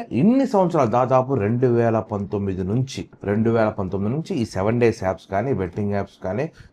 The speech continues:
బెట్టింగ్ యాప్స్ యాక్చువల్గా సెంట్రల్ గవర్నమెంట్ బ్యాన్ చేసినప్పటికీ ఇంకా మన సమాజంలో తిరుగుతూనే ఉన్నాయి. ఇంకా వాడేవాళ్ళు సిగ్గు లేకుండా ఆడుతూనే ఉన్నారు.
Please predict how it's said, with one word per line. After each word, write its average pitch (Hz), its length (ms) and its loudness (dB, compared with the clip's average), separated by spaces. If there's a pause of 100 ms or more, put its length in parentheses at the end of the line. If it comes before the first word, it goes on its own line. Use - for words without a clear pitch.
(100)
బెట్టింగ్ 120 300 0
యాప్స్ 127 320 2 (640)
యాక్చువల్గా 120 340 2
సెంట్రల్ 120 320 -2
గవర్నమెంట్ 131 360 4
బ్యాన్ 104 240 2
చేసినప్పటికీ 127 720 0 (440)
ఇంకా 120 480 4 (360)
మన 110 100 -2
సమాజంలో 113 500 0
తిరుగుతూనే 117 420 0
ఉన్నాయి. 120 360 -2 (500)
ఇంకా 110 240 4
వాడేవాళ్ళు 139 800 8
సిగ్గు 104 340 0
లేకుండా 139 380 6
ఆడుతూనే 120 360 6
ఉన్నారు. 120 440 2